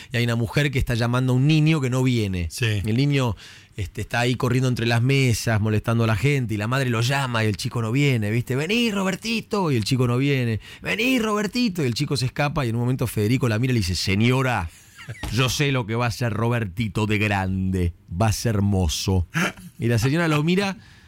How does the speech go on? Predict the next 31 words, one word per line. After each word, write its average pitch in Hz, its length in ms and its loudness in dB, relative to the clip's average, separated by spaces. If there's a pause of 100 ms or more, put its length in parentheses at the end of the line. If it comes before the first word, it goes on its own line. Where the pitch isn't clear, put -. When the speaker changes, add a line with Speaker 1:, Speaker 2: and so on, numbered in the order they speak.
(140)
Speaker 1:
totalmente 165 520 0
anonadada 156 440 -2
y - 20 -4
le 170 60 -2
dice, 170 240 -2
"¿Por 165 240 -2
qué? 123 180 0
Pero 101 160 -2
no 123 80 2
ve 170 100 0
que 147 80 -6
usted 117 180 -2
lo 113 100 2
llama 127 300 0
y 104 40 -4
no 107 140 0
viene". 156 320 2 (2750)
Y 170 140 2
eso 214 200 -2
es - 80 0
Speaker 2:
Que, - 140 -2
Speaker 1:
fruto 196 300 0
Speaker 2:
que, 190 100 -4 (220)
que 135 120 0
define 131 380 2
un 135 100 0
mozo, 156 420 -2
digamos. 135 360 0
Speaker 1:
No. - 60 -8 (680)
Y 147 120 2
porteño. 123 760 -2